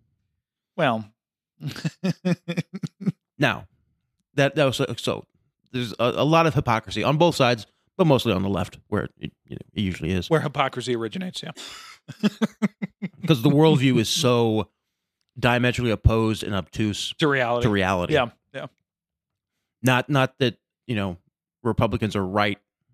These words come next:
Speaker 1: Yeah.
Speaker 2: But the Republicans are at least facing reality.
Speaker 1: Yeah, they're looking at through the, a, a bit of the same lens.
Speaker 2: Yeah.
Speaker 1: Yeah. Whereas the left is like, "No, gender doesn't exist." <laughs>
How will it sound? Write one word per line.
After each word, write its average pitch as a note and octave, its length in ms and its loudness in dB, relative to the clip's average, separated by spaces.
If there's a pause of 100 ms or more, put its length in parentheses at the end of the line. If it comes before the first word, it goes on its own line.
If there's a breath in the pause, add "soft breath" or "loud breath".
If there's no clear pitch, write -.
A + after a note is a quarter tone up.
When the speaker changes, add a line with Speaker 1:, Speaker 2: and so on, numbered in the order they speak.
(240)
Speaker 1:
Yeah. C#3 240 2 (200)
Speaker 2:
But B2 220 2 (720)
the D3 80 4
Republicans C#3 460 2
are B2 40 4
at A2+ 60 0
least A#2+ 320 -2 (420)
facing D3 640 0
reality. A2 680 0 (100)
Speaker 1:
Yeah, D3 180 2
they're D3+ 140 0
looking D#3+ 320 0
at C#3+ 180 -4
through C#3+ 140 -2
the, C3 260 2 (100)
a, C3+ 80 -6 (280)
a C#3 40 -4
bit C#3+ 200 4
of C#3 80 2
the C3 80 -4
same A#2 320 -6
lens. A2 340 -8
Speaker 2:
Yeah. A#2+ 140 2 (180)
Speaker 1:
Yeah. D3 280 -2 (1040)
Whereas D#3 240 6
the D3 60 -4
left D3+ 240 0
is C#3 100 -12
like, C3 200 -6
"No, D3+ 540 0 (120)
gender D3 400 2
doesn't F#3 320 2
exist." A#3 680 -2
<laughs> - 60 -16